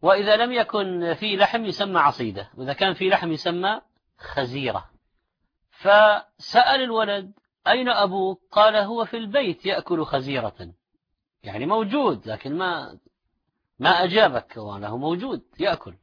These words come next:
فناداه: "يا فلان، اخرج، فقد أخبرت أنك ها هنا". فخرج إليه، فقال: "ما يغيبك عني؟"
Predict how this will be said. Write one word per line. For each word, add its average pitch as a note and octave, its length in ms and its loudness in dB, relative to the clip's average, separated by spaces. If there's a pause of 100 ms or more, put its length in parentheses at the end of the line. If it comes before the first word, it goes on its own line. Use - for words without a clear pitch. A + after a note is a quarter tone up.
(440)
فناداه: G3+ 640 4
"يا G3+ 240 4
فلان، A3 460 2
اخرج، A3+ 380 0
فقد A3 420 0
أخبرت G#3 420 -2
أنك G#3 380 -4
ها F#3+ 200 6
هنا". C#3+ 300 -2 (600)
فخرج G3 500 4
إليه، C3+ 320 -6 (640)
فقال: A#3 580 4
"ما C#4 140 4
يغيبك G#3+ 600 -2
عني؟" D#3+ 480 0